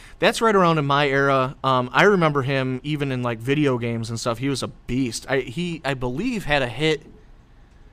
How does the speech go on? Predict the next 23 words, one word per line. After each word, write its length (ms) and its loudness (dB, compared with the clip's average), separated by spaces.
or 60 -6
am 80 -2
I 80 2
thinking 180 0
of 80 -4
somebody 220 -2
else? 100 -2
I 80 0
believe 300 0
he 60 4
had 100 4
a 40 -4
hit 200 2
on 100 -4
Christian 460 -2
Okoye 640 2
at 80 -6
one 200 -4
point 300 -4
that 100 -4
was 160 -4
just 180 -4
a, 180 -4